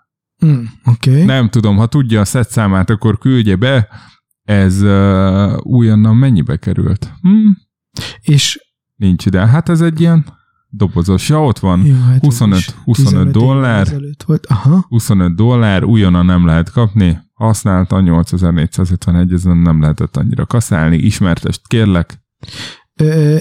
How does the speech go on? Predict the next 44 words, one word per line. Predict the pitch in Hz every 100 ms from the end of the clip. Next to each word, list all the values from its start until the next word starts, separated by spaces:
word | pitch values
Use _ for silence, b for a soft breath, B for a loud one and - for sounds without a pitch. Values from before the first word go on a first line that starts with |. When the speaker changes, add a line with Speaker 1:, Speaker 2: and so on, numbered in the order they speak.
| -
Speaker 1:
e, | - 165
hát | - - 190 170
én | - 185
most | 190 180
egy | 180 170
ilyen, | 180 175 165 -
egy | - 160 156
ilyen | 165 170 165 170 165 - 160
dobozt | 156 135 123 -
látok, | 117 104 - 143 160 160
amiben | 139 131 131 131 131
biztos | 131 - 120
benne | 120 120 123 120
van | 117 120
egy | 120
csomó, | - 131 120 123 123 135 - _ 185
mm, | 156 156 165
kis | - 135
alkatrész, | 151 131 135 165 156 185 175 - -
vagy | 160 127 127
nem, | 123 123
nem | 139 127
Speaker 2:
Hát | 113
Speaker 1:
látok | 120
Speaker 2:
ott | 120
van, | - 92
hogy | 90
Speaker 1:
semmit. | - 92 -
Speaker 2:
mit | - -
lehet | 95 85 82
építeni, | 85 - - 85
ezt | 73 -
nem | -
Speaker 1:
Ja, | 160 147
odaig | 143 139 131
nem | 127 123
látok | 127 135 - 131
el. | 139 135 -
Van | 170 151
egy | 127
jegesmed, | 127 131 151 - 143 127
vagy | 123
egy | 123
láma? | 117 110 107 139 160 120 -